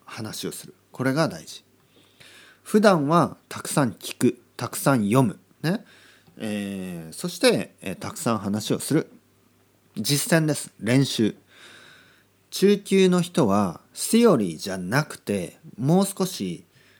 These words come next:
練習、プラクティスをしないといけない。ね。初級とは違います。もうね、教科書を見直すとか、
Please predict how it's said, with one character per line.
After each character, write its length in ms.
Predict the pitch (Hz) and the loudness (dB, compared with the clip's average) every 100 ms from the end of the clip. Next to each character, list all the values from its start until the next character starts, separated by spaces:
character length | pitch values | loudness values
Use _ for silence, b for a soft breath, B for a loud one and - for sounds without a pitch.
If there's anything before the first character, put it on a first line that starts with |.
| b _ | b _
練 300 | 135 208 220 | 4 6 4
習、 160 | - 214 | 0 -4
プ 180 | - | 4
ラ 120 | 185 214 | 4 4
ク 100 | - | -2
テ 100 | 104 | -4
ィ 40 | |
ス 120 | - | -4
を 80 | - | -10
し 200 | - 98 | -6 -6
な 100 | 82 | -8
い 60 | - | -12
と 80 | |
い 40 | - | -20
け 140 | - - _ _ _ _ - | -20 -20 _ _ _ _ -8
な 80 | 147 | -6
い。 40 | |
ね。 120 | - _ B B B B B B B | -8 _ B B B B B B B
初 220 | - 160 156 | 0 2 4
級 200 | 208 202 | 6 6
と 80 | 135 | 4
は 60 | |
違 260 | - 117 123 | 4 4 4
い 20 | |
ま 140 | 117 | 4
す。 100 | - - | -2 0
も 160 | 160 127 | 4 4
う 40 | |
ね、 260 | 92 98 - | 2 -4 -6
教 220 | - 196 | 0 0
科 160 | 202 247 | 2 0
書 340 | - 107 117 | 0 0 0
を 60 | 107 | 0
見 140 | 104 | 0
直 220 | 113 127 | 0 0
す 120 | 131 - | -2 -8
と 100 | 87 | -14
か、 220 | - | -16